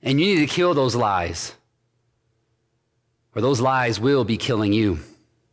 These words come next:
There is not a single mention of God in chapter twenty-seven.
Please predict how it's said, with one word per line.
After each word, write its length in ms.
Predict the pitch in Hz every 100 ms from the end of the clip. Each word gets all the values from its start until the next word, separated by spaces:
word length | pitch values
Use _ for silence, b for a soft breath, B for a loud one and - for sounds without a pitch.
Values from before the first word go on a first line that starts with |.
| _ _ _ _ _ _ _ _ _ _ _ _ _ _ _ _ _ b b b b b _ _ _ _ _ _ _ _ _ _ _ _ _ _ _ _ _ _ _ _ _ -
There 160 | 180
is 120 | 226 196
not 160 | 196
a 60 | 156
single 460 | - 202 226 226
mention 420 | 202 175 170 - 127
of 100 | 117
God 320 | 135 127 107
in 80 | 101
chapter 300 | 123 - 113
twenty-seven. 680 | 123 113 110 104 82 76